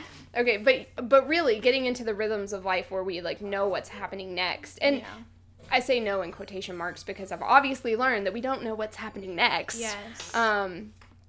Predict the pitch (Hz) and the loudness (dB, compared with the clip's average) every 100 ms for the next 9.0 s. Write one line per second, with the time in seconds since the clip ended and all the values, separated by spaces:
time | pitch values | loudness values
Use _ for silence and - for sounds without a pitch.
0 | - - 262 220 233 220 233 226 220 196 | -20 -10 -6 -4 -4 -4 -4 -4 -2 -2
1 | 190 175 196 226 - 214 214 208 196 - | -2 -2 -2 -4 -6 -2 -2 -2 -6 -4
2 | 190 180 - 220 196 175 208 - - - | -2 -2 -4 -4 -2 -2 -6 -14 -20 -20
3 | - - - - - 233 220 - 240 233 | -20 -20 -20 -20 -12 -8 -8 -6 -6 -4
4 | 247 226 202 208 214 208 208 202 175 208 | -2 -2 0 -4 -4 -8 -6 -6 -2 -2
5 | 208 269 262 - - - - - 262 294 | -2 -6 -12 -16 -20 -20 -12 -2 0 0
6 | 440 571 440 214 208 214 208 202 196 180 | -4 -4 -4 -4 -4 -4 -6 -8 -10 -10
7 | 170 - 196 190 - 185 160 - 190 - | -10 -10 -10 -10 -8 -4 -2 -4 -10 -10
8 | 196 185 190 185 190 196 185 175 160 - | -10 -10 -10 -10 -10 -12 -8 -6 -6 -10